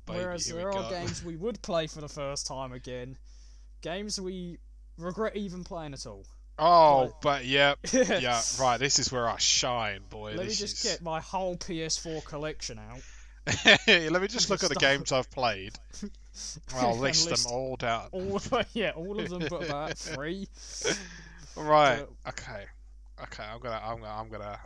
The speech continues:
Speaker 1: I'm gonna start.
Speaker 2: Go for it.
Speaker 1: So, <laughs> so one,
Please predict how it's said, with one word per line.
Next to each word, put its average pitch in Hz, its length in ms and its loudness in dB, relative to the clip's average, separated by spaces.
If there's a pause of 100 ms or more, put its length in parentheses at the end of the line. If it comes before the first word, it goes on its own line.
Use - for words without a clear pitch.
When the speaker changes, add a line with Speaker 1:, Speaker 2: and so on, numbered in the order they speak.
Speaker 1:
I'm 120 80 -12
gonna 110 140 -10
start. 113 480 -2 (320)
Speaker 2:
Go 180 200 -8
for 143 180 -16
it. 117 140 -20
Speaker 1:
So, - 420 4 (300)
<laughs> - 600 2
so 139 320 4
one, 151 460 8